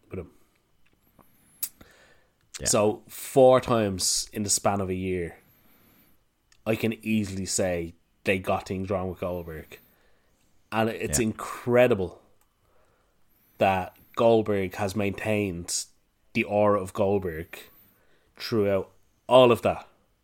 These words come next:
Speaker 1: Even up to the end of
Speaker 2: Yeah.
Speaker 1: the company. The one person people were, were, were craving W W E to bring in more than any other was Goldberg.
Speaker 2: Yeah.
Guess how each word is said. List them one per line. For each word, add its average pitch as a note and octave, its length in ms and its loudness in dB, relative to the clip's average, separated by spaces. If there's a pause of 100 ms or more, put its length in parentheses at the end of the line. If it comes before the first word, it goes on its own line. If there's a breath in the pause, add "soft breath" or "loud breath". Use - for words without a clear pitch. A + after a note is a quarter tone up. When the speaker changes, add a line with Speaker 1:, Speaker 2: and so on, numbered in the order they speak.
(500)
Speaker 1:
Even B2+ 260 4
up B2 120 2
to - 80 -8
the B2 160 2
end A#2+ 140 2
of - 60 -2
Speaker 2:
Yeah. D#2+ 60 0
Speaker 1:
the - 40 -4
company. G#2+ 380 -4 (680 soft breath)
The A#2+ 100 0
one A#2+ 320 0
person A#2 480 -2
people A2 400 -2
were, F#2 160 -4 (240)
were, F#2+ 300 -6 (180)
were G2 100 -10
craving A2 840 0
W G2+ 220 -4
W F#2+ 220 -6
E F2+ 40 -8
to F#2 80 -12
bring F#2+ 160 -4
in F2+ 240 -8 (1040)
more A2 180 4
than G#2+ 140 0
any F#2+ 240 -2
other F2 220 -6 (100)
was F2 100 -10
Goldberg. E2 500 -8 (1160)
Speaker 2:
Yeah. D2 120 -10